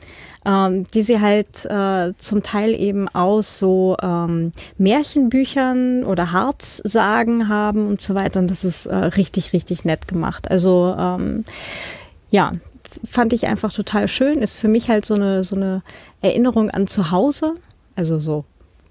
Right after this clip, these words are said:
knapp hinter zu Hause, so zwanzig Kilometer weiter. <laughs>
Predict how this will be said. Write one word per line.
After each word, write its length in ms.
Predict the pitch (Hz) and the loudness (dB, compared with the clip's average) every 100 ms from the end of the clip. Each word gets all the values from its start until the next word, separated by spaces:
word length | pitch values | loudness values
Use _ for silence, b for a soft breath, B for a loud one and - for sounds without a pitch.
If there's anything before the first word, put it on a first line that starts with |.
| - | -6
knapp 300 | - 202 - | 0 0 2
hinter 360 | 214 240 233 | 2 4 2
zu 200 | - 214 | 2 2
Hause, 400 | 196 202 233 233 | 2 2 4 2
so 240 | 196 196 196 _ - | 0 -2 -2 _ -12
zwanzig 380 | - 185 190 - | -2 -2 -2 -6
Kilometer 520 | - 208 196 190 180 | 0 2 2 2 0
weiter. 340 | 170 - 269 269 B B B B | 0 -2 -4 -2 B B B B
<laughs> 80 | B | B